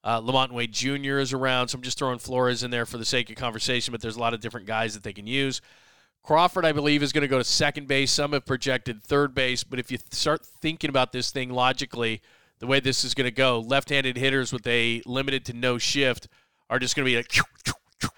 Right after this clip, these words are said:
shooting at that. You like those sound effects? Gonna be shooting at that, uh, right field slot, and I think that a second baseman with range is gonna be more important than the diamond than a third baseman. So I think they're gonna move Brandon Crawford to second base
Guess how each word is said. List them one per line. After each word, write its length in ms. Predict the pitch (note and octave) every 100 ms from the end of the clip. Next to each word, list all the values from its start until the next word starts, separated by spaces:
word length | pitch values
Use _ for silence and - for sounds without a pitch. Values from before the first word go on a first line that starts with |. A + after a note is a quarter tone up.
| _
shooting 440 | - - D3+ D3 C#3
at 140 | A#2+
that. 260 | C3 A#2+ -
You 80 | A#2+
like 100 | A#2
those 160 | A#2+
sound 160 | - A#2+
effects? 300 | B2 C#3 - - - - - _ -
Gonna 120 | D3
be 100 | C3+
shooting 340 | - D#3 D#3+
at 100 | C#3
that, 320 | C#3+ C3 A#2+
uh, 360 | C#3 B2+ B2 A#2+
right 220 | C3+ C#3+ -
field 240 | C#3+ B2
slot, 340 | - D3+ C#3+
and 100 | B2
I 20 | B2+
think 200 | C#3 B2+
that 180 | C3 B2
a 180 | A#2+ A#2
second 400 | - D#3 D3 C3
baseman 380 | C3 C3 C#3
with 140 | A#2+ A#2
range 680 | A#2+ C3+ C3 A#2+ A2+ - _ _ _ _ _ _
is 160 | C3 D#3
gonna 100 | C3+
be 80 |
more 260 | B2 C3+ C3+
important 460 | B2 _ D3 C#3+ C3
than 120 | B2
the 100 | A#2+
diamond 440 | B2+ B2 B2+ B2
than 120 | A#2
a 40 | A2
third 360 | - C#3 C3+
baseman. 500 | B2 A2+ - A#2 A#2 -
So 140 | -
I 80 | C3
think 180 | D3 -
they're 100 | D#3
gonna 100 | C#3+
move 240 | C#3 B2
Brandon 300 | C3+ C3 B2+
Crawford 340 | - C3 B2 A#2
to 80 |
second 380 | - C#3+ C3+ B2+
base 320 | A#2+ A#2 -